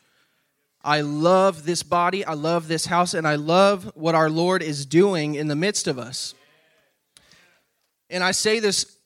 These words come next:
with complete sincerity. Should God say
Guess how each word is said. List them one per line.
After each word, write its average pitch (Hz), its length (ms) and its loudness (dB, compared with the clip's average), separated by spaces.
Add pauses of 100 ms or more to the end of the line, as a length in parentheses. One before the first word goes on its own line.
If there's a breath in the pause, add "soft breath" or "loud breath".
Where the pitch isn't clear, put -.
(260)
with 185 220 -6
complete 208 400 -2
sincerity. 196 800 0 (560)
Should 196 320 0
God 208 280 2
say 208 460 -2